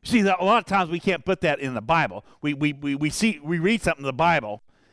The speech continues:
and it may be a hundred or maybe a thousand years, but we think it because it happened in the previous sentence, it was like the next day, right? Don't you ever think that? Who's been guilty of that? Scott Patton. But when you look back at Bible scholars will tell you,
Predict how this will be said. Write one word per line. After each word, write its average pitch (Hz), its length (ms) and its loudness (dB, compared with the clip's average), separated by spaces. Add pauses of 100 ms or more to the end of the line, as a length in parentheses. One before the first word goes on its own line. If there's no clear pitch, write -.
(240)
and 160 120 0
it 151 80 -2
may 175 240 4
be 156 180 2
a 143 60 2
hundred 156 400 0
or 131 80 -2
maybe 147 320 0
a 143 80 0
thousand 143 420 0
years, 139 220 -2
but 113 80 -14
we 143 120 0
think 165 300 -2
it 127 160 -12
because 139 460 0 (180)
it 151 140 2
happened 165 400 0
in 143 80 -10
the 131 80 -6
previous 147 400 0
sentence, 175 560 -4 (260)
it 147 100 -2
was 143 120 -4
like 139 180 2
the 127 100 -6
next 127 220 -4
day, 120 220 0
right? 113 320 -4 (400)
Don't 160 180 -2
you 160 80 2
ever 151 120 -2
think 156 260 -2
that? 160 240 2
Who's 156 120 -6
been 156 180 0
guilty 151 280 0
of 123 60 -2
that? 101 200 -4 (360)
Scott 147 320 0
Patton. 151 320 0 (180)
But 147 100 -4
when 151 140 -6
you 147 80 -4
look 170 260 0
back 175 200 -4
at 139 80 -10
Bible 170 280 2
scholars 135 320 -4
will 135 120 -12
tell 131 180 0
you, 131 160 0